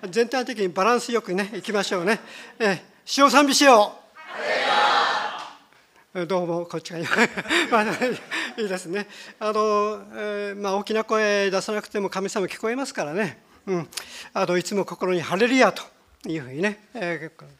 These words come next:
Speaker 1: 本当に賛美し、しながら、あ、生活されると、お、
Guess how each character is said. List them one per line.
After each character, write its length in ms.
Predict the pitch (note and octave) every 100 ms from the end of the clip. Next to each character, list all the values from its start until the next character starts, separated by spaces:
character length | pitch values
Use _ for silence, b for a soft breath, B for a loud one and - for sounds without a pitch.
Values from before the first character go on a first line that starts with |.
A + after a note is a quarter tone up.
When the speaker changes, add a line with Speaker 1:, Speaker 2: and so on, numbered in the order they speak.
| _
Speaker 1:
本 140 | - D#3
当 120 | F#3+
に 80 | F#3
賛 240 | F3 D#3+
美 80 | D3+
し、 180 | - E3+ _
し 180 | - -
な 80 | A3
が 120 | G#3+
ら、 140 | C#3 - B B B -
あ、 100 | D#3
生 180 | - D#3+
活 180 | D#3
さ 100 | -
れ 100 | D#3
る 80 | C#3+
と、 260 | - E3 E3+ _ _ -
お、 480 | C#3+ C#3 C#3 C#3+